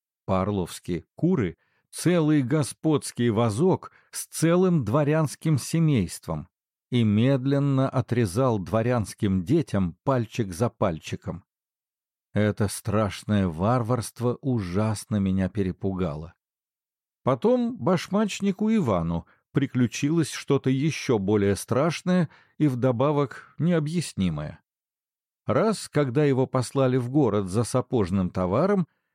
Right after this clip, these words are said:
и он, позамешкавшись, возвращался домой тёмным вечером,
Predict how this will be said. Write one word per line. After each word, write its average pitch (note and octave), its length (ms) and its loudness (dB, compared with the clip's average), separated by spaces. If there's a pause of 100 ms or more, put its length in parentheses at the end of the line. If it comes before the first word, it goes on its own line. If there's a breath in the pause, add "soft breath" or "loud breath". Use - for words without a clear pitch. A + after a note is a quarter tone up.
(120)
и D3 100 2
он, G3+ 280 2
позамешкавшись, D3+ 1200 -2
возвращался C3 840 -2
домой B2 340 0
тёмным A2 440 0
вечером, E2+ 580 -4